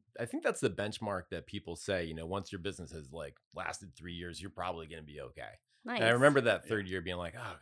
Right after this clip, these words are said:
Speaker 1: thank God we're
Speaker 2: We
Speaker 1: gonna be
Speaker 2: gotta
Speaker 1: okay."
Speaker 2: celebrate.
Speaker 1: Yeah, yeah. <laughs>
Speaker 2: What did you, um, do before you had Frog and Toad?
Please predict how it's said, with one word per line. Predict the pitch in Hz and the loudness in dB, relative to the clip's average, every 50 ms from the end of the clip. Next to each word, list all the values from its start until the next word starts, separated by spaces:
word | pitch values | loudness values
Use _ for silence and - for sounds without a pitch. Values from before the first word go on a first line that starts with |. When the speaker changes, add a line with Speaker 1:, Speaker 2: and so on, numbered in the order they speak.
| - - | -12 -10
Speaker 1:
thank | - 123 110 98 - | -8 -8 -8 -10 -12
God | - - 139 - | -14 -16 -16 -16
we're | - - - | -10 -4 -2
Speaker 2:
We | 233 226 | 0 2
Speaker 1:
gonna | |
be | |
Speaker 2:
gotta | 233 226 214 226 | 2 2 4 4
Speaker 1:
okay." | - | 8
Speaker 2:
celebrate. | - 247 226 240 220 - 214 196 196 202 | 10 12 12 12 10 10 8 8 8 6
Speaker 1:
Yeah, | 85 82 | 4 0
yeah. | 85 87 87 80 78 - - - - - - - | -2 -2 -2 -2 -4 -6 -12 -18 -20 -14 -2 2
<laughs> | 359 349 - - 349 262 | 2 2 2 4 8 12
Speaker 2:
What | 254 269 294 | 12 12 12
did | 330 294 294 311 | 12 8 8 6
you, | 311 311 294 285 | 6 8 8 10
um, | 269 247 233 214 208 202 196 | 10 10 10 8 6 4 2
do | 220 226 226 233 | 0 0 0 0
before | 196 196 190 - - 202 196 208 196 | 0 -2 -2 0 0 2 4 4 4
you | 190 190 180 180 | 4 2 0 -2
had | 175 180 165 165 180 | 0 0 -2 -2 0
Frog | - 175 170 160 160 | 0 -2 -2 -2 -4
and | 156 | -6
Toad? | - - 190 170 - - | -4 -2 0 0 0 -2